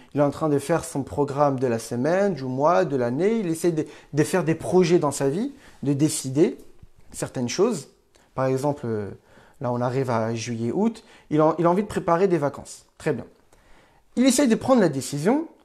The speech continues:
partir en vacances ou ne pas partir en vacances. Je prends un sujet bidon parce que ça peut être sur n'importe quel autre sujet. Ça peut être aussi un sujet concernant Torah et Mitzvot. Est-ce que je vais prendre sur moi de mettre les tzitzit ? Est-ce que je vais prendre sur moi de faire mes trois tfilotes ?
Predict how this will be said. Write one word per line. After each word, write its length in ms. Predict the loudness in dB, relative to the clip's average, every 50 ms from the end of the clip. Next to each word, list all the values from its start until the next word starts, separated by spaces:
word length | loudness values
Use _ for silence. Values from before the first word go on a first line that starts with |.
| _ _ _ _ 6
partir 420 | 6 6 6 6 2 2 4 6
en 60 | 6
vacances 360 | 8 6 4 4 4 -2 0 2
ou 60 | 2
ne 80 | 2
pas 160 | 4 4 4 4
partir 300 | 4 0 -4 -4 -8 -6
en 40 |
vacances. 340 | -6 -6 -8 -10 -14 -16 -16 -16
Je 80 | -14
prends 220 | -8 -2 2 2 2
un 40 |
sujet 260 | 2 0 -2 -2 0 0
bidon 240 | 0 0 0 0
parce 180 | 2 2 0 2
que 100 | 0 0
ça 160 | 4 4 4
peut 120 | 4 4 -2
être 100 | -2 -4
sur 180 | -6 -4 -2
n'importe 340 | 0 0 0 0 -2 -4 0
quel 180 | 2 2 4 4
autre 220 | 2 2 0 -6
sujet. 300 | -8 -6 -6 -4 -4 -6 -6 -12 -20 -16 -8
Ça 140 | -6 -4 2
peut 100 | 2 2
être 160 | 2 4 0
aussi 180 | -2 0 2
un 100 | 0 0
sujet 260 | 0 -2 -4 -2 -2 -2
concernant 380 | -4 -6 -6 -6 -4 -4 -4
Torah 220 | -4 -4 -4 -2 -2
et 20 |
Mitzvot. 240 | -2 0 0 0 0 -2 -4 -16 -20 -20 -12 -4
Est-ce 180 | -2 -2 -2 0
que 100 | 0 0
je 140 | 2 2 2
vais 60 | 0
prendre 480 | 0 2 2 2 4 4 4 4 4 2 0 -10 -18 -16
sur 400 | -12 -8 -2 2 2 4 4 4
moi 420 | 4 6 6 6 4 4 0 -6 -20 -18 -10
de 140 | -4 -2 -2
mettre 300 | 0 0 -2 -4 -4 -2
les 140 | -2 -2 -2
tzitzit ? 520 | -2 -4 -8 -8 -4 -2 -2 -2 -2 -6 -12 -16 -8 -4
Est-ce 180 | -4 -4 -4
que 120 | 0 0 2
je 60 | 2
vais 60 | 2
prendre 240 | 0 0 -2 -4 -4
sur 260 | -2 -4 -2 -2 0
moi 500 | 2 2 4 4 4 2 0 -4 -20 _ -20 -20 -20 -20 _ _ _ -12
de 100 | -8 -6
faire 140 | -4 -2 0
mes 120 | -2 -2
trois 180 | -2 0 -2 -2
tfilotes ? 400 | -2 -2 -2 2 4 4 4 2